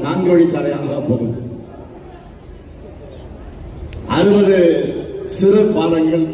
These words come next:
அமைக்கப்பட்டிருக்கு. பொன்னேரி கவரப்பேட்டை இடையே ரயில்வே மேம்பாலம், திருவள்ளூர்ல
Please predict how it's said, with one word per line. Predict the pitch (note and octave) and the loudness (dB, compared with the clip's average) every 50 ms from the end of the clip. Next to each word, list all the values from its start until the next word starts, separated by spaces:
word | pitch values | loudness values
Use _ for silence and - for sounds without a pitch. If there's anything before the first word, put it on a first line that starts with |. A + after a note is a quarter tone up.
| - | -4
அமைக்கப்பட்டிருக்கு. | D3 D#3+ D#3+ D3+ E3 - C3 B2+ A#2+ A#2 A#2 - - - - - - - - - - - - - - - - - - - - - - - - - - - - - - - - - - - - - - - - - - - - - - B2+ B2+ | -4 -2 -2 -2 -2 -4 -4 -4 -4 -6 -6 -8 -10 -12 -14 -16 -16 -18 -18 -20 -20 -20 -20 -20 -20 -20 -20 -20 -20 -20 -20 -20 -20 -20 -20 -20 -20 -20 -20 -20 -20 -20 -20 -20 -20 -20 -20 -20 -18 -18 -18 -18 -16 -16 -16 -14 -6 -2 0
பொன்னேரி | D#3 F#3+ A3 A#3 A#3 A#3 G#3+ G#3+ G3+ F#3+ E3 - | 4 4 4 4 4 4 4 4 4 4 4 4
கவரப்பேட்டை | E3 E3 F#3+ G#3+ A3 - - G3+ G3 - F3 E3 | 2 2 0 0 -2 -2 -2 -2 0 0 0 0
இடையே | D#3+ E3+ E3 F3+ F#3+ F#3 E3+ D#3 - A2+ - - - - | 2 0 0 0 0 -2 -4 -4 -6 -8 -8 -10 -8 -6
ரயில்வே | D#3+ F#3 G3 F#3 F3+ F3 D#3+ D3 - - | -4 -4 -4 -2 0 0 0 0 -2 -4
மேம்பாலம், | D#3 D#3 D3 D3+ C#3+ - - - - - - - - - - - - - - - - - - - - - - - - - - - - - - - - - - - - - - - - - | -6 -4 -4 -4 -4 -6 -6 -6 -8 -10 -14 -16 -18 -18 -18 -20 -20 -20 -20 -20 -20 -20 -20 -20 -20 -20 -20 -20 -20 -20 -20 -20 -20 -20 -20 -20 -20 -20 -20 -20 -20 -18 -18 -16 -4 0
திருவள்ளூர்ல | E3 F3+ G#3 G#3+ G#3+ G3+ F#3+ G3 F3+ D#3+ D#3+ E3+ | 2 2 4 4 4 4 4 4 4 4 4 4